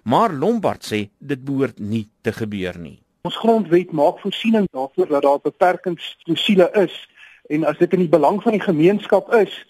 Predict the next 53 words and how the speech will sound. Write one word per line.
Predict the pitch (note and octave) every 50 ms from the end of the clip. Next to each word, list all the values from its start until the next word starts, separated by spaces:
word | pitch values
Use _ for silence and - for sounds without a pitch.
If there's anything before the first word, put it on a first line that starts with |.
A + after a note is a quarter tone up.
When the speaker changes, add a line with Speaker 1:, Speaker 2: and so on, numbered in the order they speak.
| _ -
Speaker 2:
dan | - - F3+ F#3+
is | - A3+ -
dit | - B3 A#3 B3
toelaatbaar. | A#3+ G#3+ F3 D#3 F3 G#3 G#3 G#3 - C#3+ B2+ C3 C#3+
En | D#3 F3
as | E3 -
mens | F#3+ F3+ -
gaan | - F#3+ E3+
kyk | - A3+ A3+ A3+ -
in | A3+ G#3 - _
die | - F3 E3+
internasionale, | E3 - F3+ E3 D#3+ D#3+ - - E3+ C#3 C#3 D3+ F3 G#3 A#3+ - - _ _ _ _
eh, | - D3 D3 D3 C#3+ -
politiek | - E3 D3+ D3 - - - F#3 - -
en, | E3 D#3 D#3 D#3+ D3 - - - - - -
en, | - C#3+ D3 -
en | D3 C#3
gebeure | - - C#3+ C3+ D3+ E3 E3+ E3+
wat | E3+ D#3+
nou | E3+ E3 E3+ D#3
onlangs | D#3+ F3 F3+ F3 E3+ -
in | F3
Engeland | F3+ F#3+ F#3+ F#3+ F#3+ F3+ F3+
gebeur | - E3+ - - F3
het, | F3 E3+
dan | D3+ E3+ F3+ F3+ E3+ - - - - - -
kan | - - F#3+
ek | G3 F#3 F#3+
nie | A3+ G#3+
sien | - - A3 G3+
hoe | E3 D#3
dit | D#3+ F3+ F3+ F3+
nie | E3 F#3 F#3 F#3
toelaatbaar | - F#3+ D#3 C3+ C3 C3+ C3+ - - C3+ C#3+ C#3
sal | - - B2+ G#2+
wees | G#2+ G#2 G#2+ A2 - -
nie. | - - _ _ -
Want, | - D#3+ E3+ D#3 - - -
jy | - E2
weet, | E3 F3+ F3+ F3
as | F3+ -
jy | G#3 F3+
niks | E3+ G3+ G3+ -
het | A#3+ G#3+ -
om | G#3 E3
weg | D3 C#3+ E3+ - -
te | - F#3+
steek | - - - F#3 D#3+ D3 - -
nie | F3 F3+ F#3+ - -
en | D#3 D3+ D3 C#3+
jou | D3 D3+ C#3+ C#3+ C#3 - -
banksaake | - C#3 D#3 E3+ E3+ - - F#3+ F3 E3+ E3+ - F#3+ E3 D3+ D3 -
is | D3+ C#3 - - -